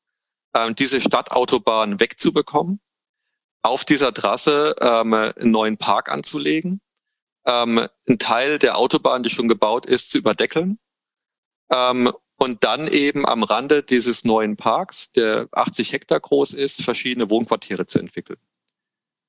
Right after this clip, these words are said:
Jetzt ist es allerdings so, dass eben auf diesen Flächen, die eben, die waren übrigens von Ernst May schon mal als Wohnbauland auch, ähm, geplant vor hundert Jahren,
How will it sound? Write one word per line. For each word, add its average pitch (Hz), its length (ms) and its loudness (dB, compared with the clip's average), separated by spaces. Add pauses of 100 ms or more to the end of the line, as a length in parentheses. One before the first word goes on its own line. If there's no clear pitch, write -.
Jetzt - 140 -2
ist 151 120 0
es 156 100 -2
allerdings 135 460 2
so, 131 220 4
dass 156 240 0
eben 120 480 0
auf - 220 -2
diesen 113 300 -2
Flächen, 151 440 -2
die 123 220 -4
eben, 110 380 0 (400)
die 107 80 -2
waren 110 140 2
übrigens 127 300 -2
von 120 120 -6
Ernst 107 260 -4
May 113 200 0
schon 120 160 -4
mal 104 120 2
als - 200 -4
Wohnbauland 117 560 2
auch, 107 320 0
ähm, 107 220 0
geplant 107 460 -2
vor 143 120 -2
hundert 147 280 -4
Jahren, 147 300 -2